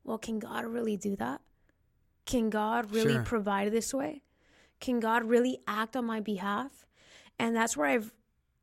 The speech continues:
Speaker 1: really taken that prayer, "I believe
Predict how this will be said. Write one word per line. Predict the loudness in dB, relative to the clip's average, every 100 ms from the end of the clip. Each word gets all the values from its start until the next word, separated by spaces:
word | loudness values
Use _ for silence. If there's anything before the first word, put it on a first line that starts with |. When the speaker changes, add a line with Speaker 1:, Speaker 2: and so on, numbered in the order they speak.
| 2
Speaker 1:
really | 4 6 4
taken | 2 2 0
that | 0 -6
prayer, | -4 -2 -2 -6 _ _ _ 2
"I | 6 6
believe | 6 6 6 6 6 4 0